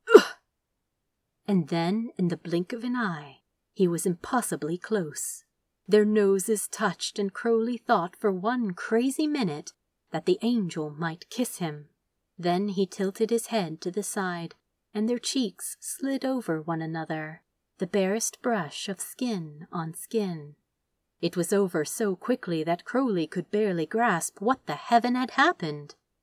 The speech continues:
His brain couldn't catch up with what he was seeing. There was pressure against his chest, something digging in. Wait. He looked down. Aziraphale had, he'd,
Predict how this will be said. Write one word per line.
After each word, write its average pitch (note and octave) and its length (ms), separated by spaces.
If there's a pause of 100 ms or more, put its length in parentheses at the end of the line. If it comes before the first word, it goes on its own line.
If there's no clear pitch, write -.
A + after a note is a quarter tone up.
(120)
His B3 200
brain A#3+ 420
couldn't C4 340
catch - 280
up A3 240
with F#3 160
what A3+ 180
he G3+ 80
was F#3 180
seeing. F3+ 580 (500)
There G3 140
was F#3 140
pressure D4 480
against D#3 440
his D#3 180
chest, - 560 (320)
something D#3+ 600 (120)
digging A3 340
in. E3+ 500 (680)
Wait. F3 600 (540)
He G#3 200
looked F#3+ 420
down. E3+ 520 (640)
Aziraphale A3+ 640
had, G3 340 (600)
he'd, B3+ 440